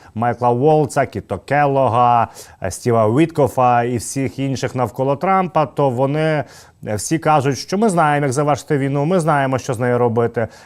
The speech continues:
ми знаємо, добре маємо відносини з Путіним, Зеленським, е, не важче, але теж маємо підхід. А тут виходить Марко Рубіо і каже, що насправді війна Росії проти України — це є війна між С Ш А і Росією,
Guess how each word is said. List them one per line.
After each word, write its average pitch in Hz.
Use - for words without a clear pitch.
ми 175
знаємо, 143
добре 151
маємо 147
відносини 143
з -
Путіним, 131
Зеленським, 139
е, 131
не 131
важче, 131
але 135
теж 139
маємо 131
підхід. 131
А 107
тут 175
виходить 208
Марко 175
Рубіо 117
і 143
каже, 135
що 135
насправді 135
війна 135
Росії 131
проти 123
України — 131
це 123
є 113
війна 127
між 123
С 175
Ш -
А 123
і 135
Росією, 143